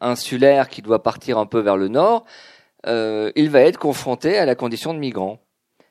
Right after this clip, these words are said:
Et il n'est pas exagéré de dire qu'un gamin qui a grandi à Lampedusa et qui arrive pour ses études à Milan ou Turin et qui se retrouve dans le contexte urbain, un contexte qu'il n'a jamais connu, car il était sur son île, sur son rocher, euh, l'intégration n'est pas facile.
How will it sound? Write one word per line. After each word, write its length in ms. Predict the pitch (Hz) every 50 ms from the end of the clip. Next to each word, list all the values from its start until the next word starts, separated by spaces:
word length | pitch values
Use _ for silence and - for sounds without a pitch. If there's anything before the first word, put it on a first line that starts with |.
| _ _
Et 100 | - 95
il 60 | 101 107
n'est 80 | 110
pas 140 | - 120 110
exagéré 520 | 104 90 107 113 98 98 110 113 139 180
de 120 | 196 147 120
dire 260 | 104 120 147 143 143
qu'un 520 | - 117 110 107 104 104 101 101 101 98
gamin 380 | 98 95 107 107 110 123 135 135
qui 100 | - 117
a 60 | 101
grandi 260 | 95 98 110 110 110
à 40 | 107
Lampedusa 500 | 101 101 95 107 104 101 101 104 127 139
et 60 | 135
qui 120 | 127 - 110
arrive 220 | 98 104 117 117
pour 160 | - 107 95
ses 180 | 90 104 92 95
études 320 | 104 98 - 120 120 104
à 60 | 95 90
Milan 340 | 95 101 101 110 110 110 101
ou 80 | 98 92
Turin 340 | - - 101 101 110 117 113
et 80 | 98
qui 220 | - - 95 98 90
se 80 | -
retrouve 340 | 95 95 - - 117 104 95 - - - - - - _ _
dans 160 | - 95 104 104
le 120 | 104 101
contexte 560 | - - 120 110 - 123 113 - - - 113 104 - _
urbain, 420 | 131 123 117 110 104 101 123 123 117
un 80 | 104
contexte 360 | 95 107 101 98 120 107 - -
qu'il 100 | 101 95
n'a 160 | 95 92 87
jamais 260 | 82 87 85 87 87
connu, 460 | - - 92 107 151 226 311 - - _ _ _ _ _ _ _ _ _ _ -
car 140 | - 85 - -
il 100 | 95 87
était 160 | 85 - 90
sur 160 | - 90 80
son 220 | - - 92 92
île, 180 | 98 113 117 101
sur 100 | - 85
son 160 | - - 85
rocher, 440 | 80 87 87 - - 175 233 269 - _ _ _ _ _ _ _ _ _ _ _ -
euh, 320 | 95 95 95 92 90 90
l'intégration 580 | 95 107 104 - 107 92 98 95 - - 185 208
n'est 80 | 190
pas 120 | - 135 -
facile. 420 | 123 101 - - - - - -